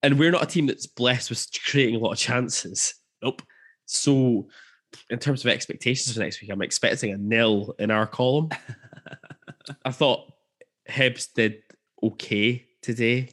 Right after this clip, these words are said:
Speaker 1: going forward. I think first half, I, they created a few decent opportunities. I thought the boy Jasper did quite well against, I want to say his name's McGinley, the left back for Motherwell, but you might as well stick a traffic cone in there. That guy's hopeless. I didn't feel that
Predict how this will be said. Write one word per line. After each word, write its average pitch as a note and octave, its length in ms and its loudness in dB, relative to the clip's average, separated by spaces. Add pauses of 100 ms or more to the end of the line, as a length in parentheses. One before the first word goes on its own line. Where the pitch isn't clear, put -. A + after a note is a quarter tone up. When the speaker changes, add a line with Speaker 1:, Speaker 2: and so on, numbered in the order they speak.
Speaker 1:
going G2+ 160 -4
forward. G#2 440 -2
I G#2 40 -8
think G#2+ 400 -2 (260)
first - 320 -6
half, G#2+ 400 0
I, G#2 60 -4 (600)
they A2 60 -2
created G2 340 0
a F#2+ 40 -6
few G#2+ 260 0
decent F#2+ 320 -4
opportunities. G2+ 400 -2
I - 20 -10
thought - 200 -4
the F#2+ 60 -6
boy G2 160 -2
Jasper G2 480 -4
did G2 200 -6
quite - 180 -4
well G2+ 460 0
against, - 760 -6 (200)
I G2+ 60 -12
want A2 180 -4
to - 40 -2
say C3+ 100 0
his B2 100 -2
name's B2 220 0
McGinley, B2+ 720 0
the A#2 80 -8
left A2+ 280 -2
back A#2+ 300 -4
for A2 240 -6
Motherwell, B2 420 -2 (120)
but G2 320 -4 (300)
you G#2+ 100 0
might A2+ 80 4
as A#2 80 0
well A2+ 100 4
stick - 220 -2
a A#2 60 -2
traffic - 420 -4
cone A#2 320 0 (160)
in A2+ 120 0
there. A#2 240 0
That G2+ 220 -2
guy's G2+ 180 -4
hopeless. - 640 -6 (680)
I A2+ 60 -8
didn't D#3 280 0
feel C#3+ 380 2
that A#2 100 2